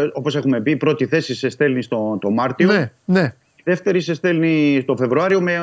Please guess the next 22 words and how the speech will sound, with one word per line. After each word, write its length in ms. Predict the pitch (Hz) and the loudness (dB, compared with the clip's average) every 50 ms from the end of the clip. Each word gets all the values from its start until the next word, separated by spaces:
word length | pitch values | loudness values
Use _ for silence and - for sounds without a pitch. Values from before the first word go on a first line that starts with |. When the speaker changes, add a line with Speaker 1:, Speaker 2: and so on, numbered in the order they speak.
| 170 170 170 165 165 | -4 -4 -4 -4 -4
Speaker 1:
αντίπαλο 760 | 165 151 180 180 - 185 180 180 180 180 175 175 170 170 | -4 -4 -4 -2 -2 -2 -2 -2 -2 -2 -4 -2 -2 -2
ομάδα 300 | 170 165 170 180 165 180 156 | -4 -4 -4 -2 -2 -2 -2
Champions 280 | - 185 160 165 151 143 | 0 0 0 0 0 0
League. 120 | 151 - - | 0 0 0
Speaker 2:
Βεβαίως. 360 | 165 143 131 170 160 120 101 | 0 0 2 2 2 0 -2
Speaker 1:
Σου 60 | - - | -6 -8
λέει, 80 | 156 | -8
«Γιατί 200 | 151 - - 160 | -8 -6 -2 -2
να 80 | 156 147 | 0 2
Speaker 2:
Βεβαίως. 300 | 131 131 131 123 117 - | 2 2 2 0 -2 -2
Speaker 1:
μπλέξει 80 | - 110 | -6 -6
η 480 | 107 107 104 101 101 98 95 95 92 98 | -4 -4 -4 -4 -4 -2 -2 -2 -2 -2
West 220 | 120 123 - - 135 | -2 -2 -2 -4 -4
Ham», 20 | 123 | -4
σου 120 | - - | -4 -4
λέει, 100 | 127 131 | 0 0
«γιατί 140 | 131 131 123 | 2 2 2
να 100 | 131 123 | 0 0
μπλέξω 320 | 98 98 120 139 - - 135 | 0 0 -2 -2 -2 -4 -4
και 120 | - 123 | -4 -4
να 80 | 113 120 | -4 -4
έχω 420 | 117 113 117 117 117 110 110 | -4 -2 -2 0 0 -2 -2